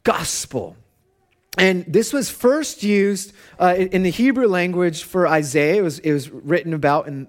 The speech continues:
the Old Testament in Hebrew. But in the Greek language, it was used by the Roman Empire first, before it was written in the Bible. And the word is in Greek, euangelion, and it means good news. And it was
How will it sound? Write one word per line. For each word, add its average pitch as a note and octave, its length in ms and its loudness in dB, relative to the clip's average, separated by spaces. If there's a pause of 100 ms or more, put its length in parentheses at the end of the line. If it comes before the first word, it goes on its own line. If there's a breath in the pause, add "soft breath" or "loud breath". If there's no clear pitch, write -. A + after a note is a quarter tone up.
the C3+ 80 -2
Old C3 180 -2
Testament D#3+ 460 -6
in B2+ 60 -8
Hebrew. C#3 340 -4
But F3 200 -2 (240 loud breath)
in G#3 180 2
the G3+ 80 2
Greek A#3 360 0
language, F#3+ 560 0 (180 loud breath)
it G#3 60 0
was F#3+ 300 0
used B3+ 400 0
by G3 400 2 (280 loud breath)
the F#3 120 4
Roman A#3 320 2
Empire E3+ 640 -2 (300)
first, - 500 0
before G3+ 300 0
it G#3 60 -2
was D3+ 180 -6
written C#3+ 400 -2 (160)
in D3 100 -6
the C#3 60 -6
Bible. D3 400 -2 (800)
And F#3 160 2
the F#3+ 60 2
word B3 200 2
is G#3 220 -4
in F3+ 140 -2
Greek, F3 240 0
euangelion, E3 960 0
and D3 100 -4
it D#3 100 -6
means F3 360 -2
good F#3+ 260 0
news. F3 640 -4 (400 loud breath)
And G3 100 0
it A3+ 80 4
was G#3+ 140 0